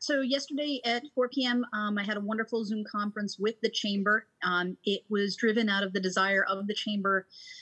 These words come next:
members to help one another with covid compliance. And we did kind of a walkthrough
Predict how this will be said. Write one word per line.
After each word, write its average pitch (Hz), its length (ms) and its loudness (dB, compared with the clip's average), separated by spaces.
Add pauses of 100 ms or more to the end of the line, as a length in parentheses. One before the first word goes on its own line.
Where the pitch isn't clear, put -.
(160)
members 208 540 4
to 240 140 0
help 247 280 -2
one 196 180 -2
another 165 340 -4
with 185 160 -8
covid 190 340 -2
compliance. 180 840 -2
And 202 360 0
we 202 300 0
did 196 200 -2
kind 196 220 -2
of 190 60 -2
a 196 80 0
walkthrough 185 560 -2